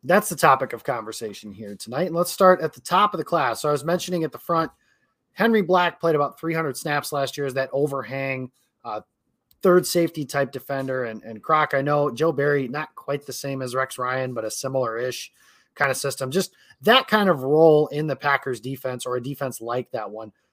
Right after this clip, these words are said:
How important is a guy like that who is not your starting safety, but your third guy comes in, nickel dime type situations and plays in situations like that? Just how important is a guy like that to a defense similar to this one?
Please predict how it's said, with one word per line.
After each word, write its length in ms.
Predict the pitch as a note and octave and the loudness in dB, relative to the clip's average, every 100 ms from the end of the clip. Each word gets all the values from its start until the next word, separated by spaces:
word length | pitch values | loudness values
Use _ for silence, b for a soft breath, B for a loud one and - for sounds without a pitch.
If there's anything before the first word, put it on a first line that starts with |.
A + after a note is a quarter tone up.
| _ - | _ 0
How 240 | F3+ B3+ | 6 6
important 500 | A3 - G3 F3 E3 | 6 4 4 2 -6
is 240 | D3+ F3+ E3 | 0 0 2
a 140 | C#3+ | 0
guy 280 | A#2+ A#2+ A#2 | 0 -2 -2
like 280 | A2+ G#2+ G2+ | -2 -6 -8
that 280 | A#2 G#2 A2 | -10 -8 -10
who 200 | G#2 C3+ | -8 -4
is 180 | C3 B2+ | -2 0
not 220 | D#3+ G3 | -2 -2
your 100 | E3+ | -2
starting 460 | D3 F3 E3 E3 D3 | -2 2 2 0 -4
safety, 380 | C#3+ B2+ - C3 | -6 -6 -6 -6
but 160 | D3 | -6
your 120 | D3 | -6
third 240 | C#3+ E3 D#3 | -2 -2 0
guy 180 | D3+ C#3+ | 0 0
comes 320 | C#3+ C#3 B2+ | -2 -6 -6
in, 180 | C3 B2+ | -6 -4
nickel 260 | C3 C3+ | -6 -6
dime 380 | B2 A#2+ A#2+ B2 | -6 -6 -6 -8
type 240 | A#2+ A#2 - | -8 -10 -10
situations 600 | A#2+ A#2+ A2+ A2+ A2+ G#2+ | -14 -10 -10 -10 -14 -16
and 140 | G#2+ | -18
plays 540 | - A#2 A2+ A2 - - _ _ - | -12 -8 -6 -8 -10 -18 _ _ -12
in 60 | C3+ | -8
situations 480 | C3 - B2 - | -6 -6 -6 -6
like 140 | A2+ A2+ | -10 -8
that? 140 | A#2+ | -6
Just 160 | C#3 F3 | -6 2
how 140 | G#3 | 4
important 360 | A3 F#3 F3+ C#3 | 6 4 2 2
is 160 | D#3 D3+ | -2 -2
a 40 | |
guy 160 | B2+ B2 | 0 0
like 200 | A2+ A2+ | -2 -6
that 200 | A#2+ G#2+ | -6 -6
to 100 | B2+ | -6
a 40 | A#2+ | -8
defense 540 | A#2 - A2+ - - | -8 -10 -12 -10 -12
similar 440 | - - D3+ B2 A2+ | -6 -2 0 0 -4
to 100 | A2+ | -6
this 220 | G#2 - | -10 -10
one? 180 | D#2+ | -16